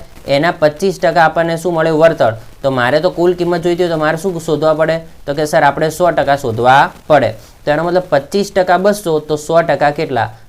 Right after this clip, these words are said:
તો એનો મતલબ કે સો ગુણ્યા બસો ભાગ્યા પચીસ.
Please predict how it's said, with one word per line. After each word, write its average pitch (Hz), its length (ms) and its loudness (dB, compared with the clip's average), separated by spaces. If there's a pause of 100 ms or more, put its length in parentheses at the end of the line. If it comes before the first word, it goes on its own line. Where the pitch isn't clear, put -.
તો 143 60 -2
એનો 151 200 0
મતલબ 139 240 0
કે 131 160 -4
સો 170 640 2 (500)
ગુણ્યા 156 760 0 (560)
બસો 147 960 0 (220)
ભાગ્યા 147 720 2 (240)
પચીસ. 117 580 -6